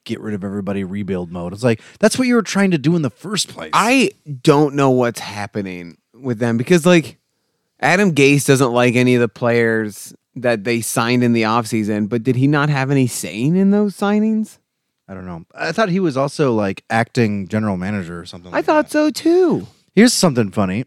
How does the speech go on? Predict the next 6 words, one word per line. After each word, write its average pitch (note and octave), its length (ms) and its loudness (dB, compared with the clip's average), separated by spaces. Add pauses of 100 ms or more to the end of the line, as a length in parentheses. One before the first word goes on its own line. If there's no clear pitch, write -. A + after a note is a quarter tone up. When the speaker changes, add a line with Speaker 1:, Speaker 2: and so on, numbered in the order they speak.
Speaker 1:
<clears throat> - 840 -6 (1200)
Speaker 2:
I C3 80 -4
better D3+ 200 2
laugh. G2+ 460 -4 (880)
Speaker 1:
Greg F#3 320 4
Rosenthal C3+ 1120 2